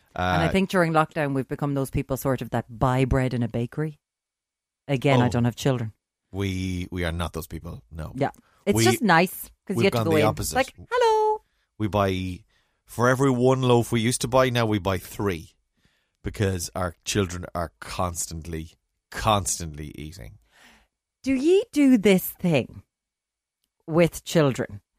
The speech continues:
Speaker 2: 'Cause I remember my mother used to do this as kind of a trick to make me feel as though I'd been fed, and I hadn't.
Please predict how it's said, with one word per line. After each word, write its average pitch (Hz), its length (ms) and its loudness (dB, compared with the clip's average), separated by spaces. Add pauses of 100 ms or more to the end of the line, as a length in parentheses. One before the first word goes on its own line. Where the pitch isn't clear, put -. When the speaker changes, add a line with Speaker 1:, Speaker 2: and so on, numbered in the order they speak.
(200)
Speaker 2:
'Cause 151 280 0 (840)
I 170 160 2
remember 180 420 0
my 151 140 0
mother 160 280 0
used 143 340 -6
to 160 100 -2
do 151 60 0
this 123 340 -2
as 127 440 -2 (1080)
kind 165 200 2
of 139 60 0
a 131 80 6
trick - 540 0 (380)
to 156 100 -2
make 156 180 4
me 156 80 4
feel 160 200 2
as 139 100 4
though 139 140 6
I'd 131 100 6
been 117 160 4
fed, 123 400 0 (280)
and 131 80 0
I 117 40 2
hadn't. - 420 -2